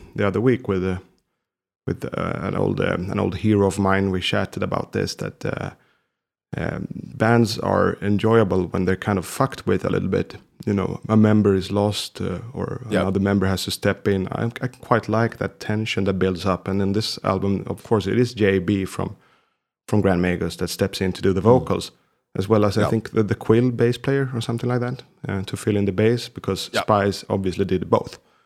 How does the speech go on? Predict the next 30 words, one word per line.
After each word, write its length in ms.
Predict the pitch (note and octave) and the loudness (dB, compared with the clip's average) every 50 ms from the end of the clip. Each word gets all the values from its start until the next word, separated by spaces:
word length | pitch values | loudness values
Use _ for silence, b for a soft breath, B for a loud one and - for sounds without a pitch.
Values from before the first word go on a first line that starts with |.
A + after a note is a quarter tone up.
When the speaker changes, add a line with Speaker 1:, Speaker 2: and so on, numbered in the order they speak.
| _ _ _ _ _ _ _ - | _ _ _ _ _ _ _ -14
Speaker 1:
So 200 | - - F#2+ F#2 | -6 -2 0 0
you 100 | F2+ F#2 | 2 4
Speaker 2:
Yeah, 80 | G2 - | 4 4
Speaker 1:
have 100 | A2+ G#2 | 4 4
a 60 | A2 | 4
Speaker 2:
exactly. 260 | F#2+ - G2 A2 A2 | 2 4 4 4 4
Speaker 1:
band 360 | A2 A2 A2 G#2+ G#2 F2+ - - | 4 4 4 2 0 -2 -6 -4
kind 180 | - A2 G#2 | -2 -2 -2
of 120 | G#2 F2+ G#2 | -2 0 0
in, 260 | G#2 G2+ G2 F#2+ F2 - _ _ _ _ _ _ _ _ _ _ _ _ _ _ _ _ - | 0 0 0 -2 -4 -8 _ _ _ _ _ _ _ _ _ _ _ _ _ _ _ _ -2
in 100 | - G#2+ | 2 4
a 40 | G#2+ | 6
new 200 | G#2 G#2 A2 A2 | 6 6 6 4
start, 580 | G#2+ - - F#2 G#2 A2 A2+ A#2 A2+ A2 - - | 4 2 2 4 4 6 6 4 4 2 0 -2
you 60 | G2+ | 0
know, 140 | G2+ G2 G2+ | 0 0 0
trying 260 | - - A2+ G#2 G#2 | 2 2 2 4 4
to 60 | G2+ | 4
make 160 | G2+ G2+ - - | 2 2 0 2
sense 300 | - A#2+ A2+ A#2 A2+ - | 2 4 4 4 4 4
of 100 | A2 G#2 | 4 4
it, 180 | A2+ A2+ - - - - - | 2 0 0 -12 -16 -10 -6
but 140 | - G#2 - | -6 -6 -4
still 300 | - - - C#3 D#3 B2+ | -2 4 4 4 4 6
with 220 | G#2+ G#2+ G#2+ - | 4 2 0 0
Ludwig 420 | - G#2+ G#2+ G2+ F2+ - F#2+ - - | 0 0 0 0 0 -2 -6 -4 -2
Witt 200 | - F#2+ - - | -4 -4 -2 -4
on 120 | F#2+ G2 G#2+ | -2 0 0
the 60 | A#2+ | 0
drums, 480 | A2 G2+ F#2 F2+ F#2 F2+ E2+ - - | 0 0 0 0 0 0 -2 -4 -10